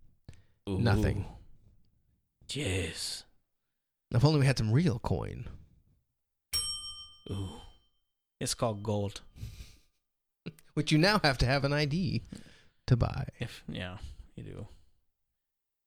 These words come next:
Speaker 1: It's interesting. Um, I know, uh, I have a friend who, uh,
Speaker 2: That's nice of you.
Speaker 1: Thanks. <laughs> I mean, I, I'm s-, I was surprised. Um,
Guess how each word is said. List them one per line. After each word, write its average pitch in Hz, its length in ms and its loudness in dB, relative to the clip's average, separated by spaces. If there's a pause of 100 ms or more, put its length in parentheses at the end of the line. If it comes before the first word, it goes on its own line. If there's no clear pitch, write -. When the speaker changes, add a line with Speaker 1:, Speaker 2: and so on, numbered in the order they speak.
(220)
Speaker 1:
It's - 80 0
interesting. 165 680 0
Um, 120 320 2 (800)
I 127 60 4
know, 131 280 2
uh, 107 200 0 (140)
I 143 60 -4
have 113 240 -2
a 101 60 -2
friend 110 500 -2
who, 101 360 -2
uh, 92 260 -4
Speaker 2:
That's - 220 -8
nice - 280 -6
of - 60 -8 (100)
you. - 100 -8 (120)
Speaker 1:
Thanks. 104 500 -2 (500)
<laughs> - 480 -14
I 147 60 0
mean, 120 260 -2 (100)
I, 131 140 -2 (440)
I'm 113 120 -4
s-, - 260 -6
I 117 80 -2
was 117 100 -2
surprised. - 500 -4 (460)
Um, 143 300 2